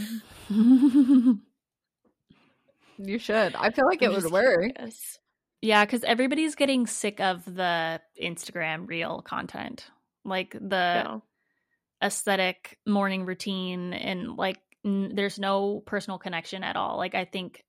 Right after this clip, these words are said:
Speaker 1: even Instagram is starting to crave the, like,
Speaker 3: Personal.
Speaker 1: talking to the camera and
Speaker 2: I agree.
Speaker 1: stuff like that.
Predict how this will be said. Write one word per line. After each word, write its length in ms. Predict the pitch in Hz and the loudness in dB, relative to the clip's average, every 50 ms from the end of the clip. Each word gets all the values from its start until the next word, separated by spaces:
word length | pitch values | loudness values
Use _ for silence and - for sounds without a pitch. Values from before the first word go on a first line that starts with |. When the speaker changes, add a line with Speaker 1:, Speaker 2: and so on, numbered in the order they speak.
| _ | _
Speaker 1:
even 280 | - 202 190 185 180 175 | -6 -6 -6 -6 -8 -8
Instagram 480 | 170 180 180 - - 180 180 175 175 | -10 -10 -10 -10 -10 -10 -8 -8 -10
is 60 | 175 - | -10 -10
starting 300 | - 185 180 180 185 190 | -8 -8 -8 -8 -10 -14
to 100 | - - | -16 -14
crave 380 | - - 175 165 165 170 165 - | -10 -8 -8 -6 -8 -8 -12 -12
the, 460 | 180 180 175 175 165 165 160 170 170 - _ _ _ - - | -8 -6 -6 -4 -4 -6 -8 -10 -14 -16 _ _ _ -12 -10
like, 200 | 80 - - _ _ _ _ _ _ _ _ _ _ _ - | -10 -10 -10 _ _ _ _ _ _ _ _ _ _ _ -16
Speaker 3:
Personal. 440 | - - 208 - - - 226 226 220 | -14 -12 -12 -12 -12 -12 -10 -4 -2
Speaker 1:
talking 680 | 190 175 175 - - 180 170 170 165 160 160 160 160 | 0 0 0 -2 -6 -8 -8 -8 -8 -10 -12 -14 -14
to 140 | - - 175 | -14 -14 -14
the 60 | - | -14
camera 680 | - - - 170 165 - 170 165 170 170 165 - - - - | -12 -12 -12 -12 -10 -10 -10 -10 -10 -10 -10 -10 -12 -12 -14
and 500 | 180 180 175 - 202 - - - - 196 - _ _ _ _ _ _ _ _ _ _ _ _ _ _ _ _ _ _ _ _ _ - | -14 -14 -14 -12 -14 -14 -14 -16 -18 -20 -20 _ _ _ _ _ _ _ _ _ _ _ _ _ _ _ _ _ _ _ _ _ -10
Speaker 2:
I 80 | - 208 | -6 -4
agree. 260 | 185 160 - - - - - _ | -4 -4 -4 -6 -8 -10 -12 _
Speaker 1:
stuff 180 | - - - - - | -14 -14 -14 -12 -14
like 180 | - - _ | -18 -18 _
that. 340 | - - 78 76 - - - | -16 -14 -14 -14 -14 -16 -18